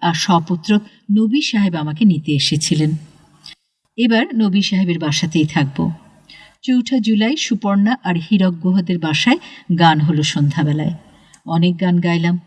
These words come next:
সুপর্ণাও গাইল। অনেকে এসেছিলেন এই আসরে। তাদের কয়েকজন আবার রবীন্দ্র মেলাতে আমার গান শুনেছেন। পাঁচই জুলাই খুব খাওয়া দাওয়া হলো, গান হলো। গানের ফাঁকে ছায়ানটের নাচের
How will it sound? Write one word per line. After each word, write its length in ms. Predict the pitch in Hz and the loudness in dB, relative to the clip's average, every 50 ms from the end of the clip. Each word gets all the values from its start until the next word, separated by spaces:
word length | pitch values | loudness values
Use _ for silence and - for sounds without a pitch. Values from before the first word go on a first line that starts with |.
| _ - | _ -10
সুপর্ণাও 600 | - - 156 151 160 156 156 160 175 185 190 185 | -4 -2 -2 -2 -2 -2 -2 0 0 2 2 2
গাইল। 380 | 185 180 175 170 170 175 180 175 - _ - - - - - - | 0 0 0 0 0 -2 -4 -6 -8 _ -20 -20 -20 -20 -18 -8
অনেকে 360 | - 170 165 175 190 185 - 214 | -4 -2 0 0 0 0 0 0
এসেছিলেন 560 | 208 202 - 233 208 - - 202 196 190 185 | 0 0 0 -4 -4 -2 -2 0 0 2 2
এই 140 | 180 175 175 | 2 0 0
আসরে। 400 | 170 170 - - 180 170 185 214 - - _ _ _ _ _ _ _ _ _ _ _ _ - | 0 -2 -2 -2 -2 -2 -2 -4 -4 -10 _ _ _ _ _ _ _ _ _ _ _ _ -4
তাদের 280 | 233 226 202 247 240 | -2 0 0 0 -2
কয়েকজন 520 | - - 226 196 208 226 226 - 320 311 269 | 0 0 0 2 2 0 -2 -2 0 2 2
আবার 300 | 226 185 202 214 196 175 | 2 2 0 -2 -2 0
রবীন্দ্র 400 | 185 180 175 185 196 196 208 202 | 0 0 2 2 2 2 2 0
মেলাতে 380 | 196 180 175 180 190 - 320 | 0 0 0 -2 -4 -2 0
আমার 160 | 302 254 180 156 | 2 2 2 0
গান 240 | 156 156 147 143 | 0 0 0 0
শুনেছেন। 520 | 139 - - 151 143 143 147 - - 170 160 165 160 - - - - _ _ _ _ _ _ _ _ _ _ _ _ _ _ _ _ _ - | 0 -2 -2 -2 -2 -2 -2 -2 -4 -4 -4 -4 -4 -6 -10 -20 -20 _ _ _ _ _ _ _ _ _ _ _ _ _ _ _ _ _ 0
পাঁচই 360 | 262 247 262 262 - - 302 | 2 2 2 2 0 -2 -2
জুলাই 380 | 262 - 269 247 254 262 311 311 | 0 2 2 2 2 2 0 -2
খুব 280 | - - - 247 226 - | -4 -2 -2 -2 -2 -2
খাওয়া 260 | - - 220 208 208 196 | -4 -2 0 2 2 2
দাওয়া 260 | 196 202 202 202 202 - | 2 2 2 2 2 0
হলো, 300 | 202 196 196 208 214 226 226 - _ _ - - | 0 0 0 0 0 -2 -6 -12 _ _ -4 -2
গান 220 | 165 165 170 185 | 0 2 4 2
হলো। 340 | 190 196 196 196 196 202 202 - - - - - - - _ 208 202 196 | 2 2 0 0 2 0 -2 -4 -10 -20 -20 -20 -20 -14 _ -2 0 2
গানের 360 | 214 202 202 220 254 294 302 | 4 4 4 4 2 0 -2
ফাঁকে 280 | - 311 311 - 320 | -4 -4 -2 0 0
ছায়ানটের 600 | 302 - - 240 208 208 214 220 214 - 240 220 | -2 0 2 4 4 4 4 2 0 0 0 2
নাচের 340 | 214 185 170 160 160 - 208 | 2 2 2 0 -2 -4 -4